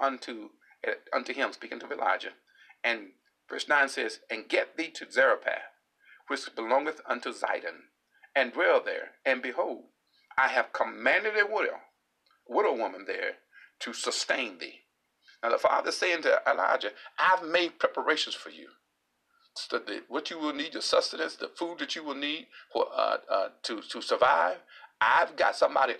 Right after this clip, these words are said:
already pre-, uh, prepared and provided." Again, that's why we call him Jehovah Jireh, because God provides. And God says, "I've got a woman there. She is, is expecting you, because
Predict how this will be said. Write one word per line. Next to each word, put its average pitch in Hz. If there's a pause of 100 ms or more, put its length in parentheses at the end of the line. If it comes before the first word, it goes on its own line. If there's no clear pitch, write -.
already 214
pre-, 208 (240)
uh, 143 (260)
prepared 170 (220)
and 160
provided." 160 (160)
Again, 123
that's 135
why -
we 147
call 147
him -
Jehovah 147
Jireh, 160
because -
God 165
provides. - (680)
And 135
God 151
says, - (100)
"I've 185
got -
a 160
woman 190
there. - (1080)
She 196
is, 135
is 123
expecting -
you, 110 (760)
because 120